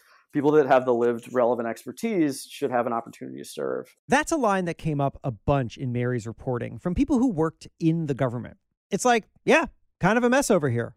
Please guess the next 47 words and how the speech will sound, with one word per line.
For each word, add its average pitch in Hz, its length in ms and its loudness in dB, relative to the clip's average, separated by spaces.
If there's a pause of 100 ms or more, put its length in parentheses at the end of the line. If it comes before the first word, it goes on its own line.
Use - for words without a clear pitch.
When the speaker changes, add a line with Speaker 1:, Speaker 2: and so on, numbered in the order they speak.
Speaker 2:
But 196 120 6
also, 240 400 4
if 190 180 2
you 240 80 4
want 247 160 2
it 240 80 -6
to - 40 -10
be 202 120 -4
less 220 220 0
of 135 100 -6
a 127 40 -2
mess, 127 320 -4 (160)
that's 226 240 -2
on 208 260 2
all 208 240 2
of 147 100 -2
us." - 400 -4 (440)
We 262 140 4
could, 202 480 4
of - 200 -4
course, 139 480 -4 (140)
elect 147 480 0
better 135 320 0
leaders. 147 540 -6
That 151 160 0
would 214 120 -2
be 123 100 -4
nice, 120 380 -10
though 131 260 -2 (160)
maybe 123 340 -8
impractical. 113 640 -10
I 143 80 -4
don't 120 160 -6
know. 127 160 -6
But 175 300 2
there 202 280 0
aren't 214 200 2
that 196 160 -2
many 185 180 -2
of 170 100 -2
those 147 220 0
roles 156 300 -2
to 156 80 -10
go 147 120 0
around 151 340 0
anyway. 156 400 -4 (440)
There 202 180 0